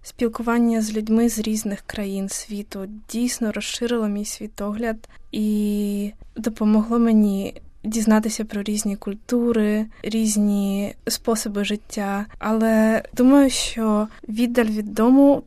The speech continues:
теж змінила моє ставлення до батьківщини на, може, навіть більш позитивне, тому що, дивлячись здалеку на Україну, бачиш постійно дуже багато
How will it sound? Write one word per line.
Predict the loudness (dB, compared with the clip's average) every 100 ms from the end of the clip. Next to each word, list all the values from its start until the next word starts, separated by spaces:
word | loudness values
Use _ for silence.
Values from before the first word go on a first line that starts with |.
| -10
теж | -4 -2 0 -2 -6 -6
змінила | -2 4 4 4 4
моє | 4 2
ставлення | -2 -2 2 2
до | 0 -4
батьківщини | -6 -8 -8 -8 0 4 6
на, | 4
може, | 2 0 0 0 2
навіть | 4 2 2
більш | -2 -2 -2
позитивне, | 0 2 2 -2 -2 4 4
тому | 4 2 0 0
що, | -4 -4 -4 -6 -12
дивлячись | -6 0 0 0 -6
здалеку | -4 -2 -2 -2 -4 -4
на | -4 -4
Україну, | -8 -6 0 2 2
бачиш | 0 -6 -8
постійно | -14 -12 -12 -6 0 2 2 0 -2
дуже | -6 -4 -4
багато | -2 -4 -4 -8 -8 -6 -4 -6